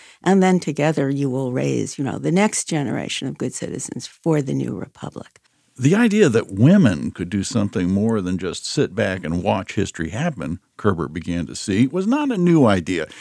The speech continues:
Speaker 2: It was present all the way back to the seventeen nineties. Sure, they couldn't run for office or vote or own much property, but what they could do was key to the success of the new nation,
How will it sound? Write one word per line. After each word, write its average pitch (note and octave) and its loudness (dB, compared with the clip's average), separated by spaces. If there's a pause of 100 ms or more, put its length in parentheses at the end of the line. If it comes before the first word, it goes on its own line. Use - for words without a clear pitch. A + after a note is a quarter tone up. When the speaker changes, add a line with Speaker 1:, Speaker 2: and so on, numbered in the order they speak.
(140)
Speaker 2:
It G3 4
was E3 2
present F3+ -2
all F3+ 2
the E3+ 0
way C#3+ 2
back A2+ -2
to G#2+ -12
the G2 -8
seventeen G2 -2
nineties. F2+ -2 (340)
Sure, A2 4
they F2+ 0
couldn't G2 -2
run G2+ -2
for F#2+ -2
office G2+ 0
or G#2 -2
vote F#2 0
or F#2+ -4
own E2 -8 (100)
much G#2+ 0
property, F#2+ 0
but A#2 2 (380)
what C#3+ -2
they E3+ 4
could C4 2
do B2 6
was B2 0
key A#3+ 6
to G3+ 6
the C#3 4
success C3 0
of B2 -2
the A2+ 4
new B2+ 10
nation, A#2 4